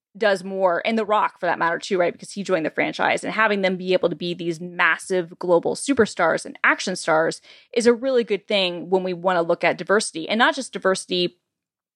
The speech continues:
you know, in front of the camera, but behind the camera too. You know, Justin Lin, who, who directed F nine, and he'd also directed some of the previous, uh, versions,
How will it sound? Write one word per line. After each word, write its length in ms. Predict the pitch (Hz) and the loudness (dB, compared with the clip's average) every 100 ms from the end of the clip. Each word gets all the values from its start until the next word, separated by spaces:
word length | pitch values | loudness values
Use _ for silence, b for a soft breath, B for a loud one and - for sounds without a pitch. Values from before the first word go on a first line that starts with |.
| _ _ | _ _
you 140 | 233 208 | -2 2
know, 180 | 156 139 | 2 0
in 140 | - | 0
front 140 | 262 | 2
of 40 | 294 | 2
the 60 | |
camera, 260 | - 190 175 | 0 -2 -2
but 80 | - | 0
behind 340 | - 202 202 | 0 2 0
the 60 | 190 | 0
camera 280 | 170 160 165 | -2 -2 -4
too. 340 | - 226 139 | 0 2 2
You 140 | 160 190 | 0 -2
know, 100 | 185 | 0
Justin 420 | 190 185 180 180 | 0 0 -2 0
Lin, 200 | 185 185 | -2 -2
who, 200 | 185 175 202 | -6 -10 -2
who 200 | 190 175 | -2 -2
directed 580 | - 185 180 - 175 - _ | -4 2 2 0 -8 -10 _
F 200 | 185 - | -4 -2
nine, 300 | 208 208 190 | 0 0 0
and 80 | 170 | -4
he'd 220 | - 180 - | -8 -6 0
also 400 | 170 - 170 170 b b b - | 0 2 0 0 b b b 2
directed 320 | 202 - - | 4 4 -2
some 100 | 185 | 0
of 60 | |
the 80 | 156 | 0
previous, 500 | - 208 185 185 - - | -2 -2 2 2 2 -2
uh, 160 | 180 | -2
versions, 680 | 165 180 175 170 165 165 | 0 0 0 -2 -4 -6